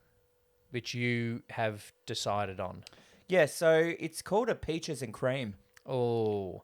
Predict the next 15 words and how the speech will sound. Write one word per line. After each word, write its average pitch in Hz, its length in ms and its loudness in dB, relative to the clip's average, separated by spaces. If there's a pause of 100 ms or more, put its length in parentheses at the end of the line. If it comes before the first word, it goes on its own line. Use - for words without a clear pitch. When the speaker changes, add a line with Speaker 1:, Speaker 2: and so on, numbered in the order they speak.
(420)
Speaker 1:
there's 113 140 -2
no 131 140 4
cream, 117 380 -2
thankfully. 104 580 -6 (360)
Speaker 2:
So 131 180 4
it's 123 140 0
cream 131 460 -8
soda. 107 600 -2 (680)
Eh? 123 280 -4
Speaker 1:
Oh, 117 260 -6
Speaker 2:
Eh? 110 100 -2
Speaker 1:
which 131 180 -2
I 113 60 0
like. 117 520 -2 (200)
Speaker 2:
'Cause 131 240 -6